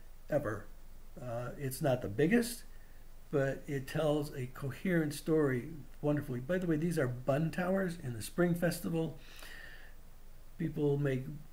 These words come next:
buns with lucky characters on them, and people climb the towers. Now, Hong Kong is,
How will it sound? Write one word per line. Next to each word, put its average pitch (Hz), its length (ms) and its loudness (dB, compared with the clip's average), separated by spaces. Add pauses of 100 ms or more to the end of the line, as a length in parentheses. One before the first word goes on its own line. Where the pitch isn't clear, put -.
(140)
buns 160 540 8
with 135 240 0 (220)
lucky 151 280 4
characters 147 600 2
on 131 200 0
them, 123 200 0
and 113 160 -4
people - 320 -4
climb 131 320 -4
the 104 80 -4
towers. - 460 -6 (1700)
Now, 127 120 -2
Hong 196 280 6
Kong 165 320 6
is, 147 640 4